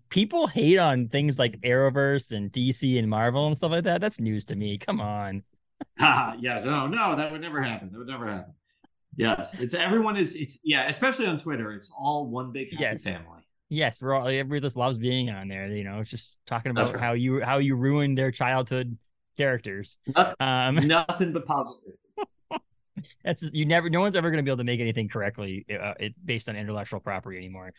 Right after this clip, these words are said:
Speaker 1: You ruined, I guarantee
Speaker 2: Sure.
Speaker 1: you ruined someone's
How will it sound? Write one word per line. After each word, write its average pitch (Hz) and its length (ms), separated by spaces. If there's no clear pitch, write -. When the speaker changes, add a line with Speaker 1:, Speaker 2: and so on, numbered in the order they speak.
Speaker 1:
You 117 140
ruined, 147 380
I 123 80
guarantee 170 400
Speaker 2:
Sure. 160 80
Speaker 1:
you 143 260
ruined 143 380
someone's 139 560